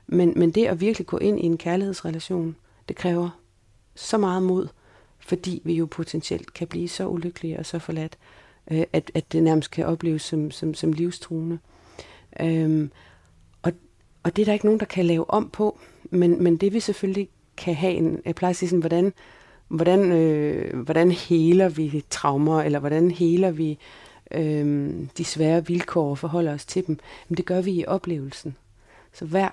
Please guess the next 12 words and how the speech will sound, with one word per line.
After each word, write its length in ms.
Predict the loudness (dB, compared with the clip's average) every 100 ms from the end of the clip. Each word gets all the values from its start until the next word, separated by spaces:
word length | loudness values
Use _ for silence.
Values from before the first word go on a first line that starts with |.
| -4
gang 280 | -6 -6 -6
jeg 80 | -8
oplever, 640 | -6 -6 -6 -10 -10 -12 -18 _ _ _ _ _ _
at 180 | -6 -2
jeg 140 | -4 -4
kunne 200 | -6 -2
elske, 440 | -2 -2 -8 -14 -16 _ _ -4
og 120 | -4
det 120 | -4
gik 180 | -10 -14 -10
godt, 280 | -8 -10 -16 _ -20 -6
eller 300 | 0 0 0